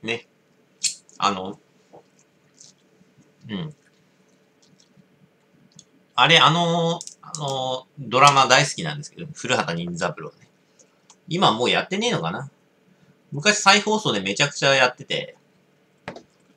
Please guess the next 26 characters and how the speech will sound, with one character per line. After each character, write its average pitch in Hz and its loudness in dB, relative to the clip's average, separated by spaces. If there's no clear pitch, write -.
す - -12
げ 196 4
え 175 4
好 - -2
き - -4
な 92 0
ん 82 -4
で - -12
す - -16
よ。 80 -6
あ 85 -4
の、 85 -8
ま 156 2
あ、 151 6
い 143 4
わ 180 8
ゆ 175 6
る - -2
探 147 4
偵 143 4
も 127 -4
の 123 -8
で 120 -2
す - -10
よ 120 -16
ね。 160 -18